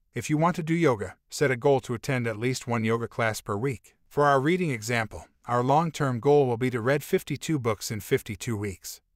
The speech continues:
Our medium-term goal will be to read one book a week. And our short-term goal will be to read one more paragraph a day than the day before.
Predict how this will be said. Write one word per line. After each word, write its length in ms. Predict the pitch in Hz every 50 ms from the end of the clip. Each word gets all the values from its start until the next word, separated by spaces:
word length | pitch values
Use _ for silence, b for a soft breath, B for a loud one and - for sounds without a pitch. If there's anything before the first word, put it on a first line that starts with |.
| _ _ _ _ _ _ _ _ _ _ _ -
Our 160 | 120 117 120
medium-term 640 | 131 165 202 196 143 104 98 92 - 127 117 117 113
goal 260 | 135 147 143 120 113
will 100 | 110 104
be 120 | 104 123 117
to 100 | 113 101
read 260 | 107 135 160 165 135
one 160 | 127 135 135
book 180 | 117 120 110 -
a 60 | 110
week. 380 | 101 139 156 127 - _ _ _ _ _ _ _ _ _ _ _ _ _ _ _ _ -
And 120 | 113 107
our 120 | 101 95 92
short-term 560 | - - 185 185 165 - - 147 139 131 120
goal 260 | 107 131 123 113 113
will 100 | 110 104
be 120 | 101 113 117
to 100 | 123 113
read 220 | 113 139 151 147
one 200 | 127 120 131 131
more 200 | 127 123 120 110
paragraph 560 | - 147 147 139 123 117 113 110 104 101 -
a 40 | 127
day 220 | 123 151 151 147
than 140 | 135 117 110
the 80 | 110 107
day 200 | 104 131 127 123
before. 520 | 110 107 - - 123 104 85 80 - -